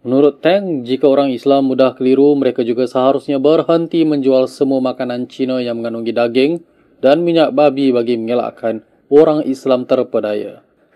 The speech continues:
Teng turut melampirkan tajuk berita yang menyebut Persatuan Pengusaha Restoran Muslim Malaysia, presma,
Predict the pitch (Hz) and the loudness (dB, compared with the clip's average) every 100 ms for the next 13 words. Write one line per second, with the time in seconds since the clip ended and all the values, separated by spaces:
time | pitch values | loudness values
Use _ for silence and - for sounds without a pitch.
0 | _ _ _ - 196 233 220 175 180 151 | _ _ _ 2 2 2 2 2 2 0
1 | 160 156 170 160 190 208 151 147 127 143 | 0 2 0 2 -2 0 0 2 2 0
2 | 143 151 127 127 127 135 135 139 135 143 | 2 2 0 -2 0 -2 -2 -4 -2 -2
3 | 143 151 139 139 139 139 139 143 131 - | 0 0 0 -2 -2 0 2 2 0 0
4 | 139 135 131 131 135 123 117 113 - 151 | -2 0 -4 0 0 0 -2 -2 0 -2
5 | 151 139 143 160 | 0 -2 -2 -4